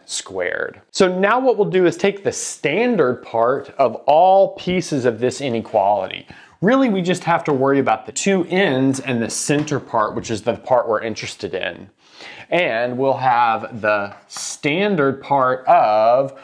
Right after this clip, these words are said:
one minus epsilon. Well, that's just simply equal to one. Will be less than or equal to the standard part of one over one plus epsilon,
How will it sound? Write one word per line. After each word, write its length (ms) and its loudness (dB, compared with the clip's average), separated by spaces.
one 580 0
minus 540 -2
epsilon. 580 -4
Well, 80 0
that's 220 2
just 300 -2
simply 340 0
equal 260 -2
to 140 -8
one. 720 0
Will 140 2
be 260 -2
less 400 -2
than 160 -6
or 80 -2
equal 300 -4
to 400 -4
the 220 -2
standard 680 -2
part 240 0
of 140 -4
one 200 -2
over 200 -4
one 340 -4
plus 460 -4
epsilon, 640 -6